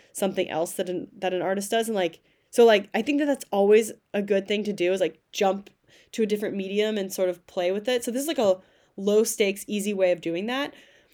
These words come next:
And then there was a couple other people that took the class that were like, like, one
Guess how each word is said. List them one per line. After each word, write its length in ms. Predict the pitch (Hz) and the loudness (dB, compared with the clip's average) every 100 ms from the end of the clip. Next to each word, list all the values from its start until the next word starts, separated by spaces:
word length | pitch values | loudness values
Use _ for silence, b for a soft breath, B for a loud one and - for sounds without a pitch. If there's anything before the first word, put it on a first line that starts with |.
| B _ - | B _ -2
And 160 | 226 240 | 2 4
then 80 | |
there 140 | 277 330 | 4 2
was 100 | 311 | 0
a 60 | |
couple 280 | - 285 359 | -2 -4 0
other 160 | 370 339 | 0 0
people 380 | 277 254 254 - | 0 0 0 -2
that 180 | 196 208 | -4 -4
took 140 | 233 | -4
the 80 | 233 | -6
class 340 | 233 208 220 214 | -2 -2 -2 -2
that 80 | |
were 100 | 156 | -2
like, 320 | 196 180 175 - _ _ _ - | 0 -2 -4 -14 _ _ _ -12
like, 120 | 226 | -4
one 380 | 240 247 269 | 0 2 0